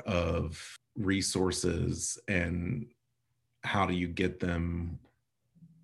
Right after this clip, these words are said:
what do you need, can, can hopefully subside, because the driving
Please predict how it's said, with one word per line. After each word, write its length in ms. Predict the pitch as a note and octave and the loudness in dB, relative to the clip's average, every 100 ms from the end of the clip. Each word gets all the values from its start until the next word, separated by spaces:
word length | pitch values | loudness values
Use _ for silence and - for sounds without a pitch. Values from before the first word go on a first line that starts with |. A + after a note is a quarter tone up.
| - - | -20 -12
what 280 | G2 F#2 F2 | -2 2 2
do 60 | |
you 140 | F2+ F2+ | 0 0
need, 760 | F2+ F2+ F#2 F2+ F2 F2 E2+ E2 - _ - | 0 0 0 0 -2 -4 -6 -8 -18 _ -4
can, 680 | - G2+ G2 G2+ - - C#3+ - - - - | 6 8 8 0 -6 -10 -4 -2 -2 -6 2
can 400 | - G#2+ G2 G2+ | 8 8 8 2
hopefully 360 | A2+ A2 A2 | 2 2 4
subside, 800 | F#2 F#2 - G2 F#2 F2+ F2 E2+ - | 4 2 2 4 4 4 2 0 -2
because 720 | F#2 - F2+ E2+ D#2+ D#2+ - | -4 0 0 0 -2 -6 -4
the 520 | F#2+ F2 E2+ E2 D#2+ D#2 - - - B2+ | 2 4 4 0 -2 -4 -14 -20 -4 6
driving 880 | A#2 G#2+ A2+ A2 F#2+ F#2 G2 - | 10 12 10 8 6 4 2 -2